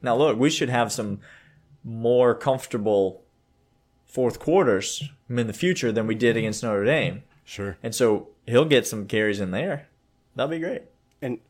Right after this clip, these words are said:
Speaker 2: and by the way, raise a hands if you don't like DeAndre Swift toting the rock. Go.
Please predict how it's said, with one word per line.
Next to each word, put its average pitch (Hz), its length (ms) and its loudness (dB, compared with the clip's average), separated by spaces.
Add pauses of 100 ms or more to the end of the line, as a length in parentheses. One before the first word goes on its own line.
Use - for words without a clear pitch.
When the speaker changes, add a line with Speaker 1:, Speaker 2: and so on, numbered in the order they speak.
(100)
Speaker 2:
and 117 140 -4
by 117 120 2
the 113 80 0
way, 95 220 -4 (580)
raise 131 360 -4
a 170 80 -4
hands 113 420 -6
if 92 160 -14
you 107 200 -8 (440)
don't 113 380 -2
like 104 440 -4
DeAndre 98 640 -6
Swift - 680 -12 (600)
toting 98 380 -4
the 90 100 -8
rock. - 440 -14 (560)
Go. - 160 -8